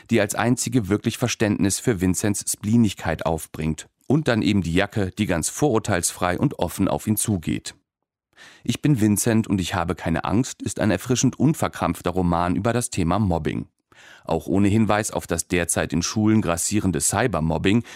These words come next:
ist das Thema vielschichtig aufgearbeitet und dürfte vielen Mobbingopfern aus der Seele sprechen. Anne Kuhns schreibt dabei auch witzige und schöne Passagen in die Geschichte hinein,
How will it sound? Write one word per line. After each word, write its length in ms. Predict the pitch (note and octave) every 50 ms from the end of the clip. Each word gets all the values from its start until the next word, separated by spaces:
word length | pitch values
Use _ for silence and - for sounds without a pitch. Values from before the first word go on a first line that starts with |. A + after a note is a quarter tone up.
| - - -
ist 200 | - A2+ - B2
das 120 | A#2+ -
Thema 280 | - C#3 A#2+ A#2+ A#2+ A#2
vielschichtig 720 | - - - F#2+ F2+ - - - E2+ - - D2 - -
aufgearbeitet 760 | - D#2 D#2+ - - F#2 C#2 F2 E2+ F2+ F2 F2 - G#2+ -
und 160 | - B2 -
dürfte 260 | B2 B2 B2 - C#3 C3
vielen 380 | - - - F#3+ G2+ G#2+ A#2+ G2+
Mobbingopfern 640 | F2 D#2+ D2+ - F2+ - - - - - A#2 G#2
aus 140 | C2 D2+ -
der 120 | - A2+ G#2+
Seele 280 | F2+ G2 G2+ F#2+ F2
sprechen. 540 | D#2+ - - - D2 C#2+ - - - - _ _ _ _ _ _ _ _ _ - - - - _ -
Anne 180 | - A2 G#2 F#2+
Kuhns 500 | - - E3 E3+ C3 C#3 D#3 - - -
schreibt 320 | - - - A#2+ B2 - -
dabei 240 | G#2 A2+ B2 B2 D#2+
auch 180 | G#2 G2 F#2+
witzige 380 | A#2 - - - - F2+ F2+ F2
und 140 | C2 G2 -
schöne 320 | - - C3+ C3+ C3+ A#2
Passagen 540 | - G#2 F#2 - - F2 E2+ E2+ E2 F2+ C#2+
in 100 | - F2
die 80 | F2
Geschichte 440 | E2+ F2+ F2 - - F#2 - - F#2
hinein, 380 | F2 F#2+ F#2+ F2+ F2+ F#2 F#2